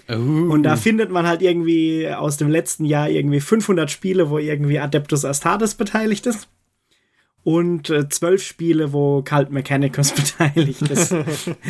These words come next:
Speaker 2: Und die zwölf Spiele sind auch von vier Listen, wenn ich das richtig sehe. Während die von den Adeptus Astartes irgendwie von zweihundertdreißig Listen. Oder zum Beispiel Inquisition hat genau einer in einem Spiel gespielt, <laughs> offensichtlich.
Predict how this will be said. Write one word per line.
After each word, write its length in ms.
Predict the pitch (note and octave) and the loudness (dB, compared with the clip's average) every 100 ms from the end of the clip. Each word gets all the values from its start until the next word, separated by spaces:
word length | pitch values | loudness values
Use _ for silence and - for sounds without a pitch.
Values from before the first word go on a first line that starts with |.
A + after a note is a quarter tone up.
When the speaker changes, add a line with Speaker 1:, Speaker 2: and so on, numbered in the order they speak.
| - - - - - | -12 -14 -16 -18 -2
Speaker 2:
Und 240 | F3 F3+ | 0 2
die 100 | F#3+ | 0
zwölf 300 | - F#3+ G3+ | 0 2 0
Spiele 320 | - G#3+ G#3 G#3 | 0 0 2 2
sind 180 | G3+ | 0
auch 120 | F#3 D3+ | 0 -2
von 200 | F3+ D#3 | -2 -2
vier 300 | - F#3 E3+ | 0 2 2
Listen, 520 | D#3+ D#3 - C#3+ C3+ | 2 -2 -4 -4 0
wenn 100 | C#3 | 0
ich 160 | C#3+ C#3+ | 0 0
das 200 | C#3 C#3 | -2 0
richtig 340 | C#3+ - C#3 | 0 0 -4
sehe. 320 | - C#3 B2+ - - | 0 0 0 -4 -2
Während 360 | D3 D3 D#3+ | 0 0 0
die 120 | E3 D3+ | -2 0
von 160 | E3 | 0
den 160 | D#3 D3+ | 0 0
Adeptus 400 | C#3+ D#3 D3 D3+ | 0 0 0 0
Astartes 540 | C#3+ C#3+ D3 D#3 D3 | 0 0 0 0 0
irgendwie 260 | D#3 C#3 C#3 | 0 2 0
von 220 | C#3 C3+ B2 | 0 -2 0
zweihundertdreißig 840 | - C3 B2+ A#2 A2 A#2 A2+ A2 | 0 0 0 -2 -2 -2 -4 -8
Listen. 340 | A#2 - - - - | -10 -10 -14 -8 0
Oder 240 | E3+ F3 | 0 0
zum 120 | E3+ | 0
Beispiel 320 | E3 E3 F#3 F#3 | 0 2 2 2
Inquisition 680 | G3 - D3 A3 A3 A3+ | 0 2 2 0 2 2
hat 200 | G3 G3 | 2 0
genau 320 | F#3+ E3+ E3 - | 0 2 0 -2
einer 380 | D#3 F#3 F#3+ F3+ | 0 2 2 -2
in 100 | D#3+ | -4
einem 300 | D3 C#3+ D3 | -2 0 0
Spiel 320 | C#3+ - C3 | 0 0 0
gespielt, 460 | B2 - - C3 - | -2 -4 0 0 0
<laughs> 0 | |
offensichtlich. 840 | C#3+ D#3 C#3+ D#3+ - - F#3 - | -2 -2 0 0 0 -6 -6 -6